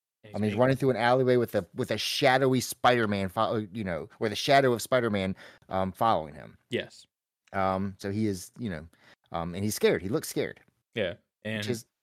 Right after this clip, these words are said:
Speaker 1: and he
Speaker 2: not
Speaker 1: is,
Speaker 2: really what
Speaker 1: he is scared 'cause he's a giant baby.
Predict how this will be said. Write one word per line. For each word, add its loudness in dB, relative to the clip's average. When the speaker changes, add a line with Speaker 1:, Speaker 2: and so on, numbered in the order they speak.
Speaker 1:
and 2
he 4
Speaker 2:
not 4
Speaker 1:
is, -2
Speaker 2:
really 0
what -4
Speaker 1:
he 2
is 4
scared 0
'cause -8
he's -10
a -10
giant -2
baby. -6